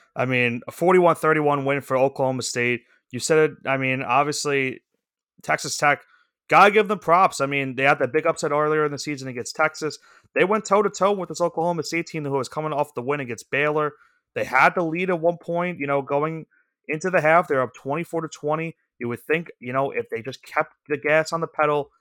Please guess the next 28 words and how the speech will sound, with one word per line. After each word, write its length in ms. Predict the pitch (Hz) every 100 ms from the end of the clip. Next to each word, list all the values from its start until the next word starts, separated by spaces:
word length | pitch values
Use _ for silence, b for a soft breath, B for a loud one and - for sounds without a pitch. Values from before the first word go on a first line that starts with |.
| _ -
they 140 | 160
could 200 | 156 190
pull 240 | - 175 175
off 280 | 170 143 -
a 260 | 117 117 110 - _ _
huge 640 | - - 156 226 240 156
win 220 | 143 143
on 220 | 120 151
the 80 | 175
road 220 | 139 127
against 180 | 123 123
the 60 | -
seventh-ranked 440 | 151 139 131 120
team 100 | 117
in 40 | 110
the 60 |
country. 440 | 147 160 - 151 139 _ _ _ -
But 100 | 131
Oklahoma 440 | 160 175 165 160
State, 320 | 139 156 135 -
with 260 | 127 131 -
some 140 | 120
nice 220 | 127 156
adjustments 500 | 151 151 151 - 131 -
in 140 | 175
the 80 | 175
second 320 | 175 151 139
half, 240 | 131 131